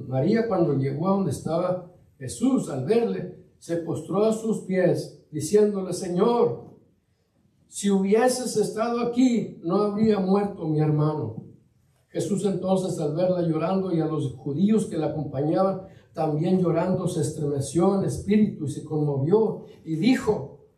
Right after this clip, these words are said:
"¿Dónde le pusisteis?" Le dijeron, "Señor, ven y ve." Jesús lloró.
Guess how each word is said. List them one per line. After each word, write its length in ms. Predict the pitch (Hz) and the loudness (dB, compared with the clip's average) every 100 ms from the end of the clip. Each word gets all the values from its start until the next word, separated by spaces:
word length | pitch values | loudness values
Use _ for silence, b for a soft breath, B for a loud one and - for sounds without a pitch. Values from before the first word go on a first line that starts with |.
| _ _ _ _ _ | _ _ _ _ _
"¿Dónde 360 | 135 202 233 240 | -2 0 0 -4
le 120 | 220 | -6
pusisteis?" 960 | 214 196 - 220 - 147 123 - _ _ - _ _ _ - | -6 -10 -6 -8 -8 -10 -14 -16 _ _ -20 _ _ _ -8
Le 120 | 156 | -6
dijeron, 340 | 156 170 170 | -2 0 0
"Señor, 460 | 160 156 160 170 135 | -2 -2 0 2 2
ven 240 | 160 160 | 2 2
y 60 | 165 | 2
ve." 280 | 131 113 - - _ _ _ _ - | 0 -6 -10 -20 _ _ _ _ -12
Jesús 560 | 139 - 170 156 - | -10 -6 -2 -2 -2
lloró. 540 | 135 139 120 117 - | -2 0 0 -4 -12